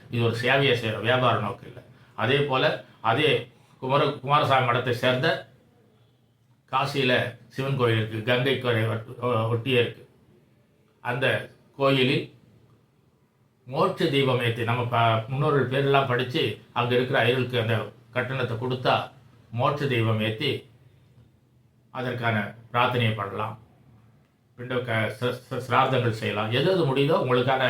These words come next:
உதவியா செய்யறோம். இது வியாபாரத்துக்காக இல்ல. என்னை தொடர்பு கொண்டீங்கன்னா,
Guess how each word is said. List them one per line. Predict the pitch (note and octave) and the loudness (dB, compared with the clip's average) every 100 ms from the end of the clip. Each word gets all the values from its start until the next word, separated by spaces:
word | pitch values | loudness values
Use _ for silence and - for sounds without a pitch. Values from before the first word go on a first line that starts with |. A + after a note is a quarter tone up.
| A2 - - | 0 -6 -2
உதவியா | B2+ E3 F3 E3+ C#3 | 2 4 4 4 4
செய்யறோம். | A#2 G#2+ A2+ | 2 0 2
இது | B2 B2 | 4 4
வியாபாரத்துக்காக | C#3+ D3 C3+ A#2+ A2+ G#2+ | 4 2 2 -2 -2 -2
இல்ல. | G#2 G2+ - - - | -2 -8 -16 -12 -2
என்னை | A#2+ A#2+ | 0 2
தொடர்பு | C3+ D#3+ D#3 | 2 2 2
கொண்டீங்கன்னா, | C3+ C#3 C#3+ G3+ | 0 0 0 0